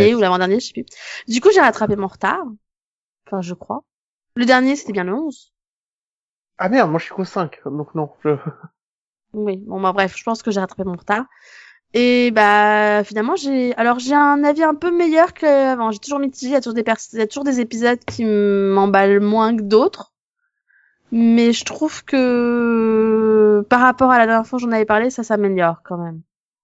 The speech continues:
Speaker 2: Il y a un... les personnages qui se développent, euh, un peu plus.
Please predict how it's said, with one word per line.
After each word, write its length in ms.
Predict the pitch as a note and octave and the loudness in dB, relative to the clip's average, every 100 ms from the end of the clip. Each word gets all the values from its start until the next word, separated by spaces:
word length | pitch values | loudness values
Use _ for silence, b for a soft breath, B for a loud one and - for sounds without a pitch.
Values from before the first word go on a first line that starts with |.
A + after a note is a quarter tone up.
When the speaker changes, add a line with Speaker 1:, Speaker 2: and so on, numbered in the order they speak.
| _ _ _ _ A3 | _ _ _ _ -8
Speaker 2:
Il 100 | G3+ | -2
y 80 | |
a 40 | F#3+ | 2
un... 840 | F#3 F#3 F#3 F3+ F3 F3 E3+ E3+ | 2 2 2 2 2 0 0 0
les 120 | F3 F3+ | -2 -2
personnages 500 | F#3+ F#3+ G#3 G#3 - | -2 0 0 0 -2
qui 140 | G#3 | -6
se 40 | F#3+ | 0
développent, 460 | G3 G3+ G3+ - | 2 4 0 0
euh, 160 | G3 F3+ | 0 2
un 220 | F3 F3 | 2 -2
peu 100 | F#3+ | -6
plus. 520 | F#3+ A3 A#3 A#3 A3+ | -8 -4 0 -2 -4